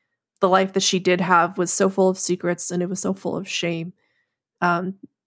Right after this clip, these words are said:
because, yeah, she, like Ashley was saying, she, um, had an ongoing affair with the couple next door whose kids she would babysit. Um,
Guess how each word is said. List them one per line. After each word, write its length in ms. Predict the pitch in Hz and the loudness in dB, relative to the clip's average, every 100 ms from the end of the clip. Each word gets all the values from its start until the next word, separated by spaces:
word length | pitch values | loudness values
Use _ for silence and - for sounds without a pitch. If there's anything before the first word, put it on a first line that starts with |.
| - | -4
because, 400 | 208 208 196 - - | 0 2 0 -2 -12
yeah, 300 | - 196 175 | -2 2 4
she, 480 | 185 - 190 180 175 - _ _ _ _ - | 2 0 2 2 -2 -8 _ _ _ _ -2
like 200 | 185 185 | 2 2
Ashley 260 | 180 180 | 2 0
was 100 | 180 | -2
saying, 220 | 175 170 | 0 -2
she, 320 | 185 - 170 170 - - | -2 -2 0 -2 -6 -6
um, 360 | 185 170 175 190 _ _ - | -4 -2 -4 -6 _ _ -4
had 300 | 208 185 180 | 2 4 4
an 140 | 180 | 4
ongoing 500 | 175 180 185 185 185 | 2 2 2 2 2
affair 340 | 185 196 185 190 | -2 0 2 2
with 120 | 190 | -4
the 80 | - | -4
couple 320 | 202 196 214 | -4 0 2
next 300 | 214 214 - | 0 -2 -2
door 240 | 220 220 | 0 0
whose 320 | 214 196 180 | 0 0 -2
kids 340 | - 190 180 185 | -4 -4 -4 -4
she 140 | 202 | -4
would 120 | 196 | -2
babysit. 520 | 190 196 208 - 220 - _ _ - _ _ _ _ _ _ - | -2 -2 -4 -4 -4 -6 _ _ -20 _ _ _ _ _ _ -2
Um, 520 | - 180 180 170 190 | 2 4 2 0 -6